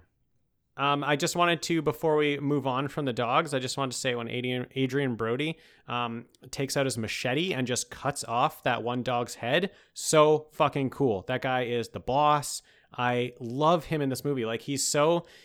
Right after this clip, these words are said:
he's got, like, the, um, grizzled, like, he's a badass, he's a hard ass, like, he's just, he doesn't care about anything. And when he do-, pulls moves like that, I'm like, "Okay, well, I mean, he can back it up." Like, he is,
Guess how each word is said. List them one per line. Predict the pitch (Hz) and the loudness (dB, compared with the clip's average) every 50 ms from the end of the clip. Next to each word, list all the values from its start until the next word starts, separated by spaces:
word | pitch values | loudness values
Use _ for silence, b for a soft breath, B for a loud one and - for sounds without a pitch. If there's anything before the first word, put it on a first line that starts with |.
| b | b
he's | b - 165 151 139 | b -2 -2 -2 -2
got, | - 139 135 156 180 156 | -2 -2 -2 -2 0 0
like, | 165 165 160 - - | -2 -4 -4 -4 -6
the, | 147 139 139 131 123 117 120 b b b b b | -4 -2 -2 -2 -2 -4 -6 b b b b b
um, | - 135 131 127 120 117 107 101 90 - _ _ _ _ _ _ _ _ _ _ _ - 104 87 | -4 -2 -2 0 -2 -2 -4 -8 -12 -16 _ _ _ _ _ _ _ _ _ _ _ -20 -18 -14
grizzled, | - 104 104 120 135 131 110 151 143 139 135 107 | -12 -8 -4 -2 0 0 2 2 2 2 0 0
like, | 120 123 120 117 113 110 107 - | -2 -4 -2 -2 -2 -4 -6 -6
he's | - 131 131 | -6 -6 -4
a | 135 110 | -4 -6
badass, | 87 - - 123 123 131 135 135 135 131 131 131 131 | -4 -2 -2 0 0 0 0 0 0 0 0 -2 -2
he's | - 120 107 | -6 -8 -8
a | 98 | -10
hard | - - - - 127 127 127 131 | -10 -8 -4 -2 0 0 0 0
ass, | 135 131 131 131 131 - | 0 0 0 -2 -2 -2
like, | - 123 - | -4 -4 -4
he's | 127 120 107 - | -4 -6 -4 -4
just, | - 135 123 - - b b b b | -2 -2 -2 -2 -4 b b b b
he | - 131 | -2 0
doesn't | 135 135 143 127 | 2 2 0 -2
care | - - 131 131 | -4 -2 0 2
about | 139 135 131 131 131 - | 4 4 4 2 0 -2
anything. | 117 120 135 147 143 - 180 180 180 185 196 190 b b b b | -2 0 0 0 0 2 2 2 2 2 -2 -4 b b b b
And | 143 147 151 | -2 -2 0
when | 151 | 0
he | 143 156 | 0 0
do-, | 147 135 135 143 | 0 0 0 -2
pulls | 143 - - 165 190 208 151 | -2 -2 2 2 2 2 2
moves | 131 120 127 143 165 185 175 165 180 | 0 0 2 4 2 2 2 0 2
like | 180 175 151 123 107 | 2 2 2 2 0
that, | 110 117 147 185 220 - - | 2 4 6 6 4 4 0
I'm | 156 151 | -2 0
like, | 151 151 143 - | 0 0 0 0
"Okay, | - 185 190 - 240 220 160 | 0 0 2 4 4 4 4
well, | 117 127 131 131 135 | 4 4 4 4 2
I | 135 143 | 2 0
mean, | 143 147 143 139 | 0 0 0 0
he | 123 151 143 | -2 -2 -2
can | - 165 143 | -2 -2 -2
back | 123 131 135 156 151 - | 0 2 2 2 2 2
it | 143 135 | 0 -4
up." | - 123 117 101 - | -2 -4 -4 -4 -4
Like, | 120 120 120 - | -4 -6 -6 -6
he | - 151 156 156 - 139 | -6 -8 -6 -4 0 0
is, | 135 135 135 127 - | 0 0 0 -2 -4